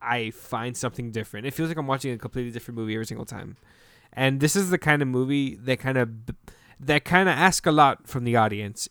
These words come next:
It begs you to, it begs you to come back, and it begs you to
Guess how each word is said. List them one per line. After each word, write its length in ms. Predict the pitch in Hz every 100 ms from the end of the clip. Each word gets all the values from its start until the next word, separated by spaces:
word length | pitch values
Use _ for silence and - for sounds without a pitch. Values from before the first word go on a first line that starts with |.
| -
It 220 | 156 127
begs 340 | 151 180 165
you 220 | 180 185 175
to, 640 | - - 151 127 117 113 - _ _ _ _ _ _ -
it 200 | 165 135
begs 300 | 170 196 -
you 160 | 208
to 140 | 190 -
come 260 | - 135
back, 320 | 120 104 95 110
and 100 | 147
it 120 | 139
begs 280 | 165 151 165
you 160 | 175
to 320 | 135 - 135